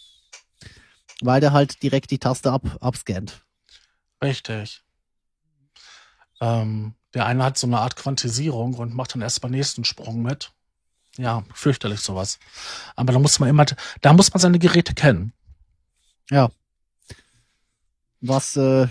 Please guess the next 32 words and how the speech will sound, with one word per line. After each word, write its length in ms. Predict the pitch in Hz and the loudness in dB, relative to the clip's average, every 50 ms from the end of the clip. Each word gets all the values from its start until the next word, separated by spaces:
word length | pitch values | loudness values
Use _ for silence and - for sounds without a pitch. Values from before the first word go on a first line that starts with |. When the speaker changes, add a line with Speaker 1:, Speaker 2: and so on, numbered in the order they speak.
| - | -2
Speaker 1:
witzig 400 | - 127 165 175 - - 180 - | 0 2 2 2 2 0 -2 -2
ist, 220 | 170 160 - - - | -2 -4 -4 -4 -2
weil, 240 | 147 147 143 143 | 0 0 2 0
äh, 220 | 143 139 139 139 135 | 0 0 0 0 0
ich 280 | 131 123 - - - | -2 -4 -6 -10 -12
ja 100 | - 147 | -12 -12
teilweise 440 | 143 - 135 131 131 139 135 131 131 | -6 -4 -2 0 0 0 0 0 0
jetzt 300 | 135 123 - - - - | -2 -4 -4 -10 -10 -6
gerade 240 | - 113 120 120 131 | -4 -2 0 0 0
im 80 | 131 120 | 0 -2
vergangenen 320 | 127 110 117 117 135 131 | -2 -2 0 -2 0 0
Jahr 200 | 123 120 120 120 | 0 2 2 2
hin 200 | 127 120 123 123 | 2 0 0 -2
wieder 160 | 123 120 120 | 0 0 0
das 100 | 117 - | -2 -2
eine 240 | 110 120 127 131 120 | -2 -2 -2 0 0
angehäuft 520 | 113 131 143 131 127 127 127 127 - - | -2 -2 -2 0 2 4 4 2 2 0
habe, 280 | 131 120 110 113 117 113 - | 0 0 0 0 -2 -2 0
nur 200 | 127 139 151 143 | 2 4 4 4
um's 200 | 147 147 139 - | 2 0 -2 -2
zu, 280 | - 139 131 131 120 110 | 0 0 0 0 0 0
äh, 240 | 117 120 123 123 117 | 2 2 2 2 0
für 200 | - - - 127 | -2 -2 -2 -2
'n 80 | 123 - | -2 0
Jam 220 | - 143 139 135 | 0 0 0 0
zu 100 | - 123 | -2 -2
benutzen 360 | 110 110 113 113 - - - | 0 0 0 0 -2 -2 -4
und 120 | 117 110 - | -4 -2 -2
dann 140 | 117 127 | -2 0
wieder 160 | 131 131 127 117 | 2 0 0 0
zu 100 | - 127 | -2 -2
verhökern. 540 | 131 131 135 123 113 - 101 95 92 98 | 0 2 2 2 2 0 -4 -4 -6 -8